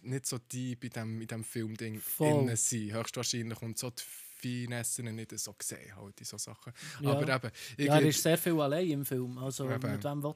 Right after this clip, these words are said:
Speaker 2: er reden?
Speaker 1: Ja, eben, ja.
Speaker 2: Ja, Selbstgespräch,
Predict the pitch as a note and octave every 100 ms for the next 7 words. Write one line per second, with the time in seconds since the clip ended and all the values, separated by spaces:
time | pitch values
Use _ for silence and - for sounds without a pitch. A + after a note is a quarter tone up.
0 | - C3+ B2 B2+ B2 - - - - G#2+
1 | G#2 A2 - A2 A2 A2 C#3+ C#3 C#3+ D3
2 | C#3+ - D3 D3